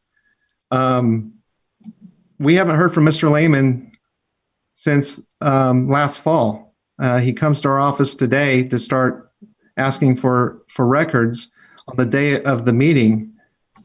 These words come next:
Um, you know, to me, that's problematic because he's had months beforehand to come and start this process. Um, I, I, I know our staff is seasoned in the building permit side.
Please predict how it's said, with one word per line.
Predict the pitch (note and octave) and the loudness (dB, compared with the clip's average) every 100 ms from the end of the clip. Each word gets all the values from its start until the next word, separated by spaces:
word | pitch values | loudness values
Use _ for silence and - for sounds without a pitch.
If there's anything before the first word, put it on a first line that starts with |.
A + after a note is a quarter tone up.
| - | -4
Um, | B2+ B2+ B2 A#2+ C3 - | -2 0 0 -2 -6 -4
you | C#3+ | 0
know, | C3 C3 - D3 | 0 -2 -6 -6
to | C#3+ | 0
me, | D3 | 2
that's | D3 C#3 | 2 0
problematic | - D3+ C3+ C3+ C#3+ E3+ A#2 | -2 -2 0 0 2 0 -2
because | - - B2 A2+ | -4 -2 -2 -2
he's | - C3 B2 | -2 -2 0
had | C3 A#2 | -2 0
months | B2+ C3+ C3+ - | 2 2 -2 -8
beforehand | _ B2 A2 C3+ D3 B2+ B2 A#2 | _ -14 -4 0 2 2 0 0
to | - | -4
come | - C3 C3 B2+ | -4 -2 2 2
and | A#2 | 2
start | - B2+ B2+ | -2 -4 -2
this | A#2+ | -6
process. | - C#3 D#3 D#3 G#2+ A2 - - - - - _ | -4 -2 -2 0 -2 -2 -6 -12 -20 -20 -20 _
Um, | C3 C3 B2+ B2 - - _ - _ _ _ | -2 0 0 -2 -6 -18 _ -20 _ _ _
I, | C3 C#3 - - _ | -2 0 0 -4 _
I, | C#3+ C#3+ - - - | 0 2 2 -4 -4
I | C3+ | 0
know | D3+ D#3+ | 2 2
our | B2+ | 0
staff | - - C#3+ C#3 C#3 | -4 -4 -2 -2 -2
is | A2 | -2
seasoned | - D3+ C#3 C#3 | 0 0 2 2
in | C3+ | 4
the | A2+ | 2
building | A2+ C3+ C#3+ | 2 2 2
permit | C#3+ C3+ C#3 | 2 2 2
side. | - C#3+ C3+ C#3+ D3 | -2 0 0 0 -2